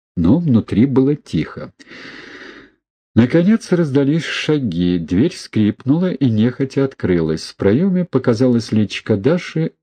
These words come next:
уже умытое и спокойное. «Ой», — сказала Даша немного испуганно, — «вы чего-то забыли?» «Нет», — покачал головой Ларин, — «похоже, он ошибся. Здесь нормальный дом.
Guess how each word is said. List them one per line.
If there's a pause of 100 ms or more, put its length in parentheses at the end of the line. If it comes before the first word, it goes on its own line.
уже
умытое
и
спокойное. (160)
«Ой», — (320)
сказала
Даша
немного
испуганно, — (580)
«вы
чего-то
забыли?» (1000)
«Нет», — (140)
покачал
головой
Ларин, — (120)
«похоже,
он (120)
ошибся.
Здесь
нормальный
дом.